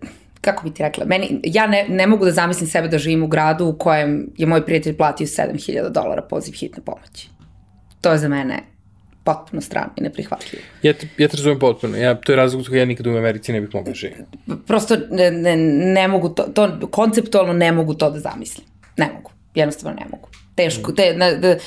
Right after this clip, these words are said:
Speaker 1: mislim, imala sam ja super paket zdravstvenog osiguranja, ne bi ja nikad bila u toj situaciji, ali činjenica da neko može da bude u toj situaciji je za mene kao...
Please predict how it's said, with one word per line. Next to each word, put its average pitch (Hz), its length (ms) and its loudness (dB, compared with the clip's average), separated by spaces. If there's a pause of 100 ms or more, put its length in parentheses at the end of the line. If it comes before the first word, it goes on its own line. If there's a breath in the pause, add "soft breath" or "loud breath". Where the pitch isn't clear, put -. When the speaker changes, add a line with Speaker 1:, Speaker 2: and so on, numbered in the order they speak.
(420 loud breath)
Speaker 1:
mislim, 220 440 2
imala 262 200 6
sam 214 140 2
ja 196 60 2
super 208 340 0
paket 175 260 0
zdravstvenog 160 360 2
osiguranja, 160 440 2
ne 170 80 2
bi 156 80 0
ja 180 100 4
nikad 175 240 0
bila 156 160 4
u 151 40 2
toj 156 140 -2
situaciji, - 520 0
ali 151 220 -2
činjenica 208 440 4
da 180 40 6
neko 180 240 0
može 160 480 2
da 156 80 0
bude 156 220 -2
u 143 40 -8
toj - 160 -6
situaciji - 540 -6
je 53 40 -12
za 53 80 -14
mene 52 240 -12
kao... - 420 -10